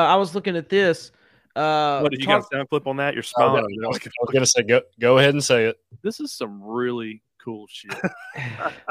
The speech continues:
Speaker 1: The, uh, so the, there is a, a rift in the Matrix happening, and <laughs> we, we may have caught it on camera. Uh, pull, pull that thing up about Hawaii. There's video with it too.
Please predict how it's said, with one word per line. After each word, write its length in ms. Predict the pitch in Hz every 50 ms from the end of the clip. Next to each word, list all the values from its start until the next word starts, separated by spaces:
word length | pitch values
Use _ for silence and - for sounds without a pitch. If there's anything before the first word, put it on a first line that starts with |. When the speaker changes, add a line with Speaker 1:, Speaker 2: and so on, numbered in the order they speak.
| - - _ _ - - - -
Speaker 1:
The, 220 | 202 220 220 214 214
uh, 360 | 214 202 196 190 185 175 - - - 170
so 560 | - - 220 214 208 202 202 196 196 190 _ _ _ _ _ _ _ _ _ _ _ _ _ _ _
the, 500 | 170 170 196 196 190 185 180 175 160 - -
there 200 | 196 208 208 214
is 300 | - 240 262 311 240 196
a, 160 | 196 180 - -
a 100 | - 190
rift 340 | 180 170 196 208 214 208 -
in 80 | 185 175
the 60 | 170
Matrix 460 | 170 190 220 220 - 175 160 135 -
happening, 480 | 175 175 170 170 165 160 170 175 175 175 _ _ _ _ _ _ - -
and 280 | - 220 214 208 202 202
<laughs> 40 | -
we, 140 | - 175 - - - -
we 160 | 202 190 233
may 180 | 226 226 247
have 180 | 254 247 190 -
caught 280 | - 190 214 226 240 233
it 140 | 233 226 - -
on 260 | - 226 240 254 254 233
camera. 640 | - 220 240 254 285 269 247 196 156 151 175 185 - _ _ _ _ _ _ _ _ _ _ -
Uh, 420 | 175 185 185 175 170 160 156 139 - _ _ _
pull, 320 | - 269 294 302 - - 190
pull 220 | - 277 311 294
that 340 | 240 247 202 175 - _ _
thing 180 | - 214 202 190
up 100 | 180 165
about 320 | 156 151 165 160 151 147
Hawaii. 460 | 143 151 143 147 147 147 147 139 127 127
There's 200 | 156 160 147 135
video 460 | 135 180 196 185 160 139 131 127 127
with 180 | 131 127 -
it 140 | 143 - _
too. 400 | - 156 151 139 127 113 98 -